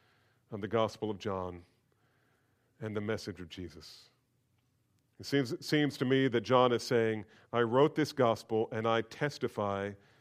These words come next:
that everything I said here is true. Everything that you read in this book is true."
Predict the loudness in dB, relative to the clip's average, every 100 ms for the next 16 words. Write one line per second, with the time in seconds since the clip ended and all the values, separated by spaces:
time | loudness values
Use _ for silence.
0 | _ _ _ _ _ _ _ _ _ _
1 | _ _ _ _ -2 2 2 4 4 2
2 | 0 -2 -4 -4 -4 -4 -8 -6 -10 -12
3 | -14 -14 -16 _ _ _ _ _ _ _
4 | _ _ _ _ 2 4 4 4 0 -2
5 | -4 -6 -6 -4 -4 -4 -4 -4 -6 -8
6 | -8 -10 -10 -12 -12 -20 _ _ _ -12
7 | -12 -12 -14